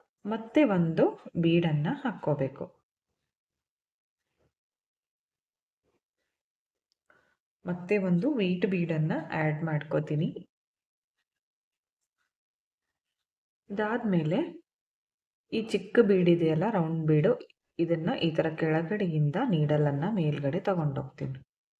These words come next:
ಈ ಶೇಪ್ ಅಲ್ಲಿ ಬರುತ್ತೆ,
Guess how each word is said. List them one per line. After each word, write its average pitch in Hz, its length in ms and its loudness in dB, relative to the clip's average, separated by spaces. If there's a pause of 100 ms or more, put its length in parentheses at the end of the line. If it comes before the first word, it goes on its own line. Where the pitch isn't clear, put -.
(3250)
ಈ 196 120 -2
ಶೇಪ್ 170 400 -2
ಅಲ್ಲಿ 151 240 0
ಬರುತ್ತೆ, 151 440 0